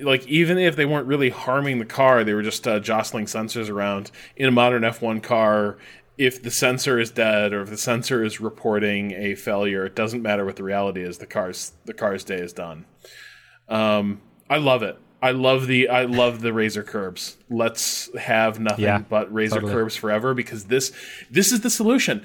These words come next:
Speaker 1: Like, how many years did we see this sort of Calvin Ball interpretation of curbs and track limits? And every year it was like this,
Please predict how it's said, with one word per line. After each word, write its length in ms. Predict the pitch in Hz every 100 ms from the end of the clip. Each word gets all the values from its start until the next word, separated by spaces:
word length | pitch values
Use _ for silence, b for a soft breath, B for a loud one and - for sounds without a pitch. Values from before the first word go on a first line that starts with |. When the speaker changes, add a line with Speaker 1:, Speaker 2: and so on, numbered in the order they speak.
| B B -
Speaker 1:
Like, 320 | 160 - -
how 180 | - 180
many 220 | 226 233
years 440 | 196 208 165 127
did 180 | - 139
we 160 | 131 165
see 360 | - 202 190 175
this 220 | 156 147
sort 380 | - 165 156 156
of 320 | 143 135 - B B B -
Calvin 480 | - 139 156 170
Ball 280 | 147 147 151
interpretation 1040 | 135 143 147 135 131 - 131 139 180 170 170
of 420 | 131 127 123 123
curbs 560 | - 131 143 156 156 -
and 200 | 127 123
track 380 | - 117 120
limits? 420 | 151 156 175 180 165
And 100 | 143
every 280 | 160 190 208
year 120 | 208
it 80 | 170
was 180 | 139 131
like 160 | 147 147
this, 220 | 139